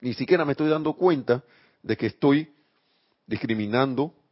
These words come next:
o estoy siendo egoísta, o estoy siendo intolerante. Y eso es por la fuerza del hábito, con el cual,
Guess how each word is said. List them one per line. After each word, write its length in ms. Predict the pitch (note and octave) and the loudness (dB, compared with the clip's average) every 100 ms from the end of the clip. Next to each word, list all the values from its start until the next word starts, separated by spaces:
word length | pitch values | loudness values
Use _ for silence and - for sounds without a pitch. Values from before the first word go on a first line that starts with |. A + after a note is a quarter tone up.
| _ | _
o 100 | - | -18
estoy 160 | G2+ A#2+ | -10 -8
siendo 220 | B2 B2 | -6 -2
egoísta, 340 | A2+ G#2+ C#3 C#3 | 0 0 0 -2
o 40 | |
estoy 140 | A2 | -4
siendo 200 | G2+ A#2 | -8 -8
intolerante. 920 | A#2 G#2+ F#2 E2+ E2+ G#2 F#2 D#2+ D#2 _ _ _ _ _ _ _ _ _ _ _ _ _ _ _ _ _ _ _ _ _ _ _ _ _ _ _ _ | -10 -10 -8 -6 -6 -6 -8 -16 -20 _ _ _ _ _ _ _ _ _ _ _ _ _ _ _ _ _ _ _ _ _ _ _ _ _ _ _ _
Y 180 | A2 A#2 | -4 -2
eso 160 | A#2 | -2
es 60 | C#3 | -4
por 160 | A#2 | -2
la 80 | A2 | -2
fuerza 280 | G2 A#2+ - | 0 -4 -2
del 140 | A2+ | 2
hábito, 360 | A#2+ C#3 C3 A2+ | 2 0 -2 -6
con 120 | G2+ | -6
el 60 | F2+ | -6
cual, 300 | A2+ A#2 B2+ | -2 -2 -4